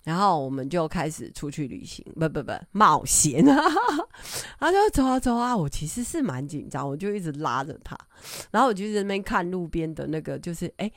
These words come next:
我们饭店，哦，然后直接出来以后往左转，然后呢，哎，这里有个三叉路口，哎，有一间什么店这样，他就说：“妈，你不要记了啦，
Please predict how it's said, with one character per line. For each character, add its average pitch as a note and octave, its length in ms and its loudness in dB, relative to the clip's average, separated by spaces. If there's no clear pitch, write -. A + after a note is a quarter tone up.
我 - 80 -8
们 E3 160 -4
饭 G#3+ 240 -6
店， F#3+ 200 -4
哦， D3+ 300 -4
然 F#3 120 -4
后 G#3 120 -6
直 G3+ 60 -10
接 A3 180 -4
出 - 240 -2
来 F3+ 140 4
以 C#3+ 120 2
后 F#3 160 2
往 D3 220 -4
左 C3+ 240 -6
转， D#3 200 -4
然 D3+ 120 -4
后 G#3 180 0
呢， E3+ 280 -2
哎， A#3 300 -2
这 - 120 -4
里 A3 100 0
有 F3 100 2
个 F#3 80 -4
三 G#3+ 240 -2
叉 A3 260 0
路 A3 200 -2
口， D#3+ 180 -2
哎， G3 120 -4
有 F3+ 240 0
一 - 20 0
间 A#3 220 0
什 E3 120 -6
么 C#3+ 120 -4
店 - 340 -6
这 - 60 -8
样， D3 100 -6
他 F3+ 160 -2
就 F3+ 120 -4
说 E3+ 120 -4
：“妈， C3+ 280 0
你 B2+ 80 -2
不 - 100 0
要 E3 120 0
记 G3 260 -2
了 D#2+ 140 -10
啦， - 240 -12